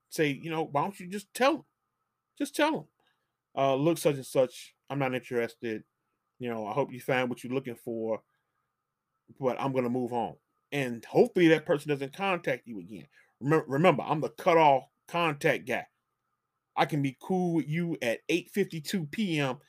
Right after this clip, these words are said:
and not talk to you again forever at eight fifty-four P M. If somebody said, now,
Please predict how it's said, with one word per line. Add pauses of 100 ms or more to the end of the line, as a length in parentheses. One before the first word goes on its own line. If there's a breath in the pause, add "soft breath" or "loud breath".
(240 soft breath)
and
not
talk
to
you
again (880)
forever (200)
at
eight
fifty-four
P
M. (1500)
If
somebody
said, (440)
now,